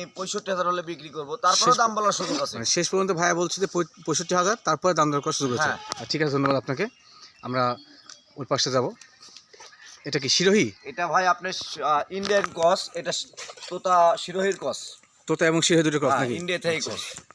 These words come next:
Speaker 2: ইন্ডিয়ান ক্রস?
Speaker 1: হ্যাঁ, ইন্ডিয়ান ক্রস।
Speaker 2: আচ্ছা, বর্তমানে কি এটা প্রেগনেন্ট?
Speaker 1: হ্যাঁ, এটা প্রেগনেন্ট ভাই।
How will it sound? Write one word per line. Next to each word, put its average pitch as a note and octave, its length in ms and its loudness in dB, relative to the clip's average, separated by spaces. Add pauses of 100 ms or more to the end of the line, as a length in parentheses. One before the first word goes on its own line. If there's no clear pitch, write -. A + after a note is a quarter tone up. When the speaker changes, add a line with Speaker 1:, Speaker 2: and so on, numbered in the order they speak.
(360)
Speaker 2:
ইন্ডিয়ান F3 260 4
ক্রস? A#2 160 0 (160)
Speaker 1:
হ্যাঁ, C#3 240 0
ইন্ডিয়ান B2 280 -6
ক্রস। A2 120 -14
Speaker 2:
আচ্ছা, G#2+ 200 -10 (220)
বর্তমানে E3+ 360 0
কি - 80 -4
এটা F3 140 -4
প্রেগনেন্ট? F#3+ 280 0 (100)
Speaker 1:
হ্যাঁ, E3+ 180 2
এটা F3 100 0
প্রেগনেন্ট D3 380 -8
ভাই। G2+ 100 -6